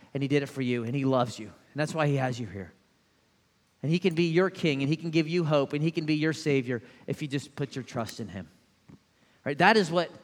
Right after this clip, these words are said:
this is about. It's us reflecting on hope. It's hope. And so let's be a people of hope this year. Let's not walk around Walmart grumpy.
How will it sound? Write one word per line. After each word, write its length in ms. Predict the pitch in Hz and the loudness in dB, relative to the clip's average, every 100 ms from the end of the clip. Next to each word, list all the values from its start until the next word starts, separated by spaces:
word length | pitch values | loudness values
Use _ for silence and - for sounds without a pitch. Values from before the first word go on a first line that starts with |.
| - _ - | -20 _ -4
this 220 | 151 165 | -4 -4
is 100 | 139 | -6
about. 260 | 123 127 - - - _ _ _ _ _ _ _ - | -6 -6 -8 -14 -20 _ _ _ _ _ _ _ -8
It's 200 | 139 - | -6 0
us 260 | 185 190 151 | 0 0 -8
reflecting 640 | - 190 196 196 202 202 196 - - _ _ _ 127 | -6 -2 -2 0 -2 -2 -10 -20 -20 _ _ _ -8
on 100 | 120 | -6
hope. 320 | 107 101 - - _ _ _ _ _ _ _ _ _ _ - | -6 -10 -14 -20 _ _ _ _ _ _ _ _ _ _ -18
It's 120 | - | -4
hope. 280 | 240 226 - - - - - _ - - - | -2 -2 -8 -20 -20 -20 -20 _ -20 -20 -14
And 80 | 147 | -6
so 100 | 180 | -2
let's 140 | 190 185 | -2 0
be 100 | 165 | -2
a 60 | |
people 320 | 147 139 127 | 0 -2 -2
of 80 | 117 | -2
hope 280 | 117 117 117 - - - - | -2 -4 -6 -20 -20 -16 -10
this 200 | 120 127 | -8 -4
year. 220 | 120 120 - | -4 -4 -6
Let's 140 | 175 175 | -4 0
not 160 | 190 | 0
walk 240 | 156 160 151 | 2 2 2
around 300 | 151 147 139 | 0 0 0
Walmart 460 | 143 143 139 135 | -2 0 0 -2
grumpy. 440 | 120 139 135 139 | -2 -2 -2 -4